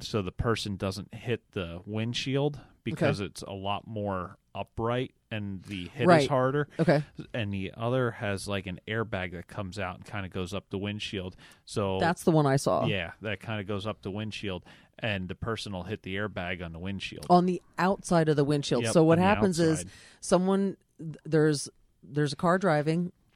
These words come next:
Speaker 2: and there per-, there's a person crossing the street or the step down the street. The, um, car will hit the individual. The hood will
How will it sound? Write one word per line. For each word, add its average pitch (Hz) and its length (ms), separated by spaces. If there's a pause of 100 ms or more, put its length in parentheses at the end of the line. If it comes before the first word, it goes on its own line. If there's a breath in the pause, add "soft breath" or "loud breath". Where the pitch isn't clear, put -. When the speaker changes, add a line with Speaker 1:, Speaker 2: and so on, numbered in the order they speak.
(100)
Speaker 2:
and 147 100
there 139 100
per-, - 180
there's 139 140
a 131 80
person 165 420
crossing 156 320
the 175 80
street 151 320
or 135 520
the 139 280
step 135 260
down 156 200
the 156 80
street. 147 340 (360 soft breath)
The, 139 380
um, 127 420
car 175 320
will 151 440
hit 190 260
the 226 140
individual. 151 800
The 139 340 (380)
hood 214 460
will 139 180